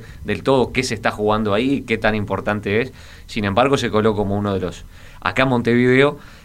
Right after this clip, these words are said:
este, como uno de los temas, eh, fuertes de la campaña. En el resto del país, en al-, en algún departamento, eh,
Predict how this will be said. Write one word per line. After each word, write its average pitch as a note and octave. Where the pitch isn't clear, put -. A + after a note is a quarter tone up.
este, -
como F#2
uno G2
de F#2
los E2+
temas, F2+
eh, F2+
fuertes -
de F2+
la G2
campaña. F#2
En A#2+
el B2+
resto D#3+
del B2
país, A#2
en B2
al-, G#2+
en A#2+
algún G#2+
departamento, G#2+
eh, E2